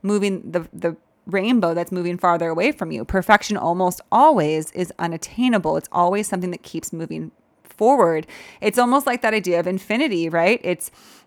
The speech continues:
it's like it, you can, you can never actually get to it 'cause perfection is just an idea. It's not actually a state of being unless you decide it to be so, which kind of harkens back to my episodes I've done recently about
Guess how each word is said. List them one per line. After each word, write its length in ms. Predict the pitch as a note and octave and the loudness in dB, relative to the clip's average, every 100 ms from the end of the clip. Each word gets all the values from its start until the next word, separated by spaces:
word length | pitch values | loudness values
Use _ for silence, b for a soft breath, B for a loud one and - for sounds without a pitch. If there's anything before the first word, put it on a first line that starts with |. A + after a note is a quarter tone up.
| b _ _ _ | b _ _ _
it's 280 | - F#3+ - | -2 -2 0
like 160 | G3+ F#3+ | 0 0
it, 180 | F#3 G3 | -4 -6
you 160 | G#3 | -8
can, 260 | F#3+ G3+ F3+ | -4 -4 -4
you 120 | G3 | -8
can 140 | G3 G3+ | -4 0
never 240 | G3+ G#3 | 2 4
actually 400 | - F3 - F#3+ | 4 2 2 -4
get 320 | F#3 B3+ D4+ - | -2 -2 -4 -2
to 140 | - | 0
it 140 | - | 0
'cause 140 | - F3 | -2 -2
perfection 580 | G#3 F#3+ D#3+ - F#3 F3 | -2 0 0 0 -4 -4
is 80 | |
just 280 | E3 C#3+ D3 | -4 -4 -4
an 80 | D#3+ | -4
idea. 360 | E3 D#3+ F#3 E3 | -4 -2 0 0
It's 180 | - | 0
not 240 | E3 D#3+ D#3+ | -4 -2 0
actually 340 | E3+ D#3+ E3 | -2 -4 -4
a 60 | D#3+ | -4
state 600 | - - D#3 - - - - | -4 -4 -6 -6 -12 -14 -8
of 160 | E3 D#3+ | -8 -6
being 340 | D#3 D#2 - B B B | -8 -8 -14 B B B
unless 280 | F#3+ G3 - | 0 0 0
you 80 | |
decide 360 | G3+ G3+ F#3+ G#3 | -4 2 6 6
it 100 | G3+ | 4
to 80 | F3 | -4
be 100 | D#3+ | -4
so, 360 | - - - F#3 _ _ _ B B B | -4 -4 -4 -10 _ _ _ B B B
which 400 | G3 G3 - - | 2 2 0 -6
kind 240 | - G3 | 0 2
of 60 | F#3+ | 2
harkens 340 | F3+ F#3+ F#3+ | 0 0 0
back 220 | F3+ F3 - | 2 2 2
to 80 | |
my 120 | F#3 F3+ | 0 2
episodes 400 | - F3+ F#3 E3+ | 2 4 4 4
I've 120 | E3+ | 4
done 140 | F3 | 4
recently 440 | F#3 B3+ A3 F3 E3+ | 4 0 0 -2 -2
about 400 | E3 D#3+ E3 | 0 2 0